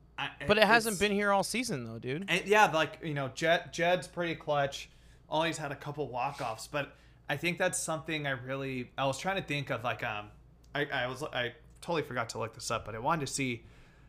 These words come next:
Speaker 1: how many of the walk-offs they've had have been home runs and not just, like, hits, because I feel like the disparity is probably, like, way more home runs than it is hits on this season. But, um, I, you just kind of,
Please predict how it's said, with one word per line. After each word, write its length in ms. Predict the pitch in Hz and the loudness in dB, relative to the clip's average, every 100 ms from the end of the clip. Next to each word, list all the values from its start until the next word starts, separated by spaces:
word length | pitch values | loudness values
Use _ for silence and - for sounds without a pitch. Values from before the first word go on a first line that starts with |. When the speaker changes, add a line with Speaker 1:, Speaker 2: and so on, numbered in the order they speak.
| - | -16
Speaker 1:
how 200 | - 160 | -2 0
many 240 | 160 160 160 | 2 0 0
of 100 | 135 | 0
the 80 | 135 | -2
walk-offs 680 | 117 120 123 127 131 131 | 2 2 2 2 2 0
they've 180 | - 123 | -4 -4
had 320 | 113 120 123 | 0 4 4
have 180 | 139 123 | 2 -6
been 120 | 127 | -6
home 280 | 117 139 127 | -6 -4 -4
runs 380 | 120 113 117 113 | -4 -4 -6 -8
and 120 | - 113 | -6 -2
not 240 | 107 104 | -2 -2
just, 220 | 117 101 | -6 -6
like, 140 | 104 - - | -6 -8 -14
hits, 420 | - 117 104 - - | -8 -6 -6 -8 -6
because 420 | 131 131 127 113 | -6 -2 -2 -2
I 80 | 110 | -4
feel 200 | - 123 | -2 -2
like 220 | 110 - | -2 -4
the 120 | 113 | -8
disparity 480 | 110 - 123 113 107 | -8 -6 -4 -4 -6
is 80 | - | -8
probably, 300 | 113 107 104 | -8 -6 -8
like, 160 | 101 - | -10 -12
way 180 | 117 113 | -8 -6
more 240 | 110 113 110 | -6 -6 -8
home 200 | 110 104 | -8 -10
runs 220 | 101 104 | -10 -12
than 140 | 101 95 | -14 -14
it 100 | 98 | -14
is 160 | 95 | -14
hits 240 | - 110 110 | -10 -10 -10
on 80 | |
this 160 | 95 107 | -12 -12
season. 340 | 101 101 101 110 - - - - 120 - | -12 -12 -14 -16 -18 -16 -14 -14 -8 0
But, 260 | 151 131 - | 2 2 0
um, 480 | 139 131 120 117 107 - - - - - - - - - - - - - | -2 0 0 -2 -4 -12 -18 -20 -20 -20 -20 -20 -20 -20 -20 -20 -12 -4
I, 220 | 143 143 - - - - - - | -2 -4 -10 -18 -20 -20 -20 -14
you 120 | 143 | -10
just 220 | 131 139 - | -6 -6 0
kind 220 | 165 202 | 2 2
of, 140 | 165 | 0